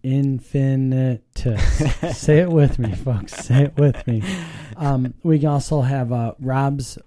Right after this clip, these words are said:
Speaker 1: Run Every City, uh, news article, and inside that article, you can find a link to donate to the food pantry.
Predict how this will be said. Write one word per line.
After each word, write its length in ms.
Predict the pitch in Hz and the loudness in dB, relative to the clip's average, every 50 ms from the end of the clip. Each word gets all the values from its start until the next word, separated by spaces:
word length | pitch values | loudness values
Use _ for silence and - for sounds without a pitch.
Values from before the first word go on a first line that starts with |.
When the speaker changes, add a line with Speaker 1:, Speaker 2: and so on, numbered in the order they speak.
| - - | -6 0
Speaker 1:
Run 220 | 135 135 135 135 | 2 2 4 4
Every 320 | 135 131 120 123 117 107 | 4 2 2 0 -2 -2
City, 520 | 104 - - - 143 131 139 151 147 143 - - | -4 -4 -4 -2 0 0 0 0 0 -2 -4 -6
uh, 260 | 117 110 104 101 98 - | -6 -6 -4 -6 -6 -6
news 360 | 117 117 117 127 147 135 135 | -4 -2 0 2 2 2 0
article, 460 | 156 147 147 151 - 170 160 147 143 | 0 -2 -2 -4 -2 -2 -2 -2 0
and 100 | 131 110 | 0 0
inside 380 | 110 107 104 98 - 117 107 101 | -2 -2 -2 -4 -4 -6 -6 -6
that 140 | 101 98 90 | -6 -6 -6
article, 420 | 95 117 147 165 160 - - 147 143 | -4 -2 -2 0 -2 -2 -2 -2 -2
you 120 | 131 120 | -2 -4
can 180 | 120 - 110 98 | -6 -8 -10 -10
find 240 | - 107 104 101 | -10 -10 -10 -10
a 40 | 92 | -8
link 320 | 95 110 117 120 117 - - - _ _ _ - - | -8 -6 -6 -6 -8 -8 -14 -20 _ _ _ -20 -12
to 100 | - - | -10 -4
donate 420 | 117 120 120 120 120 117 117 - - - | -2 0 2 2 2 0 -2 -4 -10 -8
to 300 | - 123 117 107 104 98 | -4 -2 0 0 0 0
the 240 | 98 104 98 95 - - | -2 -2 -4 -4 -6 -8
food 300 | - - - 143 143 - | -6 -2 0 0 2 2
pantry. 580 | - 143 139 131 123 - - 131 131 123 113 | 2 2 2 0 -2 -2 -2 -2 -2 -4 -6